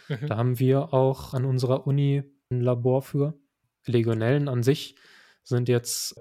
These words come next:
Speaker 2: nur, in Anführungszeichen, S zwei Bedingungen.
Speaker 1: Hm.
Speaker 2: Das kann man sich jetzt bei mir im Alltag so vorstellen, dass ich nicht so einen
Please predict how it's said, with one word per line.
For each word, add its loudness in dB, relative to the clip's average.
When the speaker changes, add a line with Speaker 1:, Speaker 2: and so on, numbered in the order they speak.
Speaker 2:
nur, 2
in -10
Anführungszeichen, -2
S -8
zwei 0
Bedingungen. -6
Speaker 1:
Hm. -10
Speaker 2:
Das -6
kann 0
man 4
sich 0
jetzt -2
bei 0
mir 4
im 0
Alltag 0
so 0
vorstellen, 0
dass -4
ich -6
nicht -2
so 0
einen 0